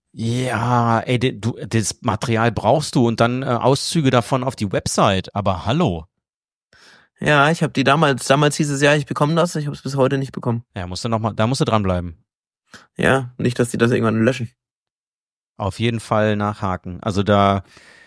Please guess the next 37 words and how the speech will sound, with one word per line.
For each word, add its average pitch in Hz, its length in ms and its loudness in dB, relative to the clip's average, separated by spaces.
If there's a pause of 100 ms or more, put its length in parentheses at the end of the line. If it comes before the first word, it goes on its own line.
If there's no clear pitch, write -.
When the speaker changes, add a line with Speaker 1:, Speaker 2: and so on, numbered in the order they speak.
(960)
Speaker 1:
kann 139 200 2
ich, 156 360 -2
äh, 139 220 0
auf 135 160 2
jeden 147 140 0
Fall 143 140 2
mitfühlen. 151 640 2
Bei 131 100 0
mir 127 140 2
geht's 135 200 0
ja 123 100 0
auch 131 200 0
häufig 127 400 0
bei 127 240 2
Moderationen 123 720 0
darum, 127 340 2
wo 120 100 4
dann 117 140 2
meine 113 180 2
Kamera 120 320 -2
mitgelaufen 123 640 2
ist, 120 260 -2
das 113 200 -4
Material 117 440 0
nachher 120 260 -2
zu 110 160 -8
bekommen, 117 460 -4
um 113 140 -8
das 104 140 -4
in 104 480 -6
ein 107 80 -10
Showreel 131 500 2
reinzuschneiden 123 760 0
oder 110 100 0
dafür 110 240 -2
zu - 140 -4
nutzen. 117 400 -4